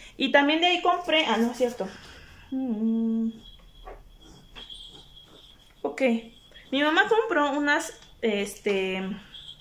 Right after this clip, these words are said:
unas libretas de Merlina. No las tengo aquí apuntadas. Bueno, no tengo las listas. Sí tengo la, los precios.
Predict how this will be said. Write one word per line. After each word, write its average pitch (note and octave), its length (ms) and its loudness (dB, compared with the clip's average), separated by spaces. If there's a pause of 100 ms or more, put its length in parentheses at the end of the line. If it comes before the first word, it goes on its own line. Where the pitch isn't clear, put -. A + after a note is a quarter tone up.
(1200)
unas E4+ 280 0
libretas A#3 440 4
de C4+ 100 2
Merlina. A3+ 520 2
No C#4+ 180 0
las D4 220 0
tengo C4+ 200 0
aquí C#4 160 -2
apuntadas. A#3+ 680 -2
Bueno, B3+ 200 -2
no C4 140 -4
tengo C4 320 -2
las F#3 260 0
listas. A3 600 0 (1000)
Sí D4+ 160 0
tengo D#4 440 4
la, G3+ 420 6
los G3+ 240 2
precios. A3+ 540 4